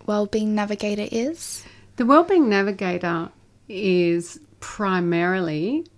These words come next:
Speaker 2: a massive website with resources drawn from around the globe in English. And not just me, but a massive team of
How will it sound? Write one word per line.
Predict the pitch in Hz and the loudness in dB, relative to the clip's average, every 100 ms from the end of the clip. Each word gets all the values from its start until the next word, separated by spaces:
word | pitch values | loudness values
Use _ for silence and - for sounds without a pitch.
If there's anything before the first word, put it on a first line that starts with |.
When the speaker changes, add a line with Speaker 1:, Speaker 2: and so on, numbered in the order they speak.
| _ _ _ _ - | _ _ _ _ -4
Speaker 2:
a | 185 | 0
massive | 190 208 254 294 - 247 208 | 2 2 2 0 -4 -4 -4
website | 185 175 165 170 - 170 156 151 - | -4 -2 -4 -6 -6 -4 -4 -6 -12
with | 170 175 170 165 - - | -4 -2 -2 -4 -18 -14
resources | 175 180 156 185 180 185 - 165 165 - - - - - - - | -6 -6 -2 -2 -2 -4 -8 -6 -6 -10 -14 -16 -20 -20 -20 -8
drawn | 190 185 185 | 0 2 2
from | 170 185 170 - | 0 -2 -2 -2
around | 175 190 185 | 0 2 2
the | 160 | 0
globe | 156 151 156 156 - - | -4 -6 -4 -8 -12 -4
in | 165 160 | -2 0
English. | 170 160 151 156 - _ _ - - 170 | 0 0 -2 -10 -16 _ _ -20 -8 -4
And | 165 160 165 - | -2 0 -2 -6
not | - 180 208 247 - | 0 2 2 0 -8
just | 185 175 185 | -12 -8 -6
me, | 170 151 180 - | -4 -4 -6 -6
but | 185 - - | -10 -10 -8
a | 165 | -4
massive | 165 196 202 196 | -2 -2 -4 -8
team | - 185 170 | -6 -2 0
of | 160 | 0